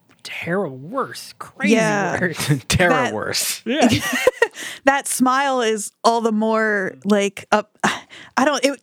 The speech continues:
Speaker 2: no, it's not unsettling. I think it's inconsistent. I don't think, yeah, it doesn't make sense with her character at all because I don't get the impression she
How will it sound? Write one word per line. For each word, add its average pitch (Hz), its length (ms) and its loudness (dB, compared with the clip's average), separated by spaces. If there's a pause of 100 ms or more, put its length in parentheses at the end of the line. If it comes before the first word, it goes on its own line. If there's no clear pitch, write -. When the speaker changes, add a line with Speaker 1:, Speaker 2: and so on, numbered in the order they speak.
(480)
Speaker 2:
no, 247 300 2
it's 254 200 0
not 277 180 2
unsettling. 202 500 0
I 214 60 2
think 240 160 0
it's 240 120 -4
inconsistent. 208 640 -2
I 196 100 2
don't 202 220 -2
think, 208 480 0 (840)
yeah, 233 280 4
it 202 100 -2
doesn't 240 240 0
make 214 120 0
sense 220 220 0
with 208 80 -2
her 214 80 0
character 202 400 0
at 190 60 2
all 240 140 0
because 202 220 -4
I 202 60 2
don't 202 240 -2
get 220 160 0
the 214 80 -2
impression 220 480 0
she 202 580 -2